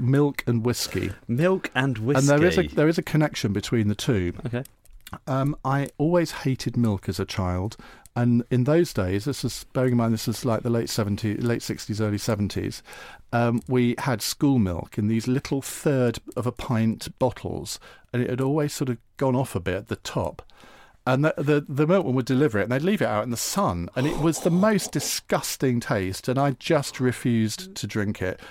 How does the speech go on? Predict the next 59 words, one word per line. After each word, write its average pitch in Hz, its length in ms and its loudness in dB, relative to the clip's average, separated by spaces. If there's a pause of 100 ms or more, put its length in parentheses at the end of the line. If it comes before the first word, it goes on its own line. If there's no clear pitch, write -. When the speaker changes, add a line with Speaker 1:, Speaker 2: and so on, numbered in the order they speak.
(120)
Speaker 1:
And 127 60 2
I - 20 4
remember 147 240 2
once 123 320 2
they 107 100 0
made 113 320 2
me 87 100 -4
drink 92 300 -4
it, - 40 -4
and 104 100 -4
I 110 80 0
was 107 240 -4
sick - 420 -4
on 98 80 -4
the 95 80 -6
floor. 95 300 -4
Speaker 2:
Okay, 101 400 2
Speaker 1:
So 95 100 2
they 107 80 0
never, 107 200 4
Speaker 2:
right. - 140 -4
Speaker 1:
they 117 120 2
never 110 180 2
did 101 160 -2
that 107 240 0
again. 95 380 -2
Speaker 2:
Okay. 92 320 -2 (240)
Speaker 1:
And, 151 260 4
and 151 140 4
this 214 340 2
actually, 113 540 2
I 160 160 6
think, 98 420 -4
led 127 260 2
me 117 200 2
to - 120 -6
become 113 320 -2
a 113 60 0
firm 113 300 0
admirer 113 320 -2
of 104 100 -6
Margaret 101 300 -2
Thatcher, 127 320 -2
because 120 240 -4
she 143 160 0
abolished 139 500 0
free 95 220 -6
school 95 320 -4
milk 101 400 -2
when 113 120 0
she 120 140 -2
was 113 100 -2
education 120 500 -2
secretary 98 420 0
in 117 60 4
about 117 220 2
Speaker 2:
Okay. 110 40 4
Speaker 1:
nineteen 110 340 4
seventy-one. 123 800 2